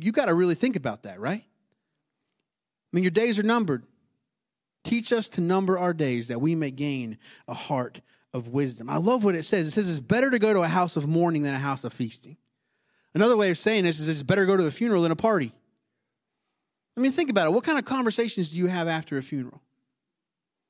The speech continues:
You tend to talk about stuff that matters, don't you? Because that seems to be a lot more clear, a lot more apparent.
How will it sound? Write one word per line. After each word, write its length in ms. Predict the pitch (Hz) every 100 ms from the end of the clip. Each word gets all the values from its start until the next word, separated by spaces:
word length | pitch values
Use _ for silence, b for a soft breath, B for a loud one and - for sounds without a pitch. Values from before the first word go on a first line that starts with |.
| _ _ _ _ _ _ _
You 80 | 156
tend 160 | 262
to 40 | 214
talk 200 | 226 196
about 180 | 180 156
stuff 220 | 180 156
that 80 | 143
matters, 440 | 135 135 101 -
don't 240 | 120 107
you? 100 | - _ _ _ _ _ _ _ _ _ _ _
Because 300 | 156 185 139
that 200 | 214 190
seems 240 | 214 190
to 80 | 165
be 140 | 175
a 60 | 147
lot 320 | 147 165 160
more 180 | 160 143
clear, 540 | - - 156 131 110 135
a 60 |
lot 260 | 143 160 160
more 180 | 160 131
apparent. 580 | 110 - 151 123 -